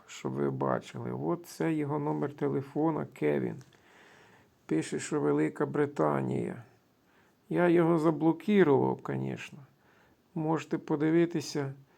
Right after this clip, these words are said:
Він тут зразу просить, щоб внести на депозит десять тисяч U S D T,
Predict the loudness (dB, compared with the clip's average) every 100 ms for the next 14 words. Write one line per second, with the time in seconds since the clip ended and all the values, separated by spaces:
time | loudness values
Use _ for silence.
0 | _ _ _ 0 2 2 0 -2 2 6
1 | 6 4 -2 0 2 2 0 -8 -4 -2
2 | 0 2 2 0 0 0 0 0 -2 0
3 | 0 2 2 2 0 -8 -2 -2 -2 -6
4 | -10 -16 -18 _ -20 _ _ _ _ _
5 | _ _ _ _ _ _ _ _ _ _
6 | _ _ _ _ _ _ _ _ _ _
7 | _ _ _ _ -8 0 2 2 2 -2
8 | 0 6 8 8 2